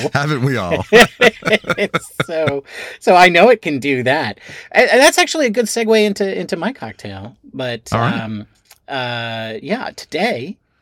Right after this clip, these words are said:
Speaker 2: I'm drinking an original, a, a Ben Henry original. I don't know how original this is because it's not that complicated.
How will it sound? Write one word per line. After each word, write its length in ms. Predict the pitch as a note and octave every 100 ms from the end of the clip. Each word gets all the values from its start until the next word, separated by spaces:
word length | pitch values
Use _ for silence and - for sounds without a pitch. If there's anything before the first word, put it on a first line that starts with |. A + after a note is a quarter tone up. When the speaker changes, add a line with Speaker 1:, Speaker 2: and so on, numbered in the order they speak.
| -
Speaker 2:
I'm 160 | D#3+ C4+
drinking 360 | G3 F3 D3
an 60 | C3+
original, 480 | C3+ G#3+ A2 F#2+ F#2 _ _ _ _ C3
a, 200 | A#2 G#2 - -
a 100 | -
Ben 400 | G2+ - A#2+ B2+
Henry 600 | - A#2 A2 G#2 G#2 - _ -
original. 500 | G#2+ G#2 F#2+ F2 - _ _ C#3
I 80 |
don't 120 | D3+ C#3+
know 100 | A#2+
how 160 | A2
original 320 | G2 G2 G#2
this 180 | G2 -
is 160 | G#2 G#2+
because 200 | G#2 G2
it's 160 | G2 A2+
not 320 | G#2 F#2+ - A2+
that 440 | F#2+ F2 F2+ _
complicated. 760 | - G2 G2 G2+ G#2 G#2+ B2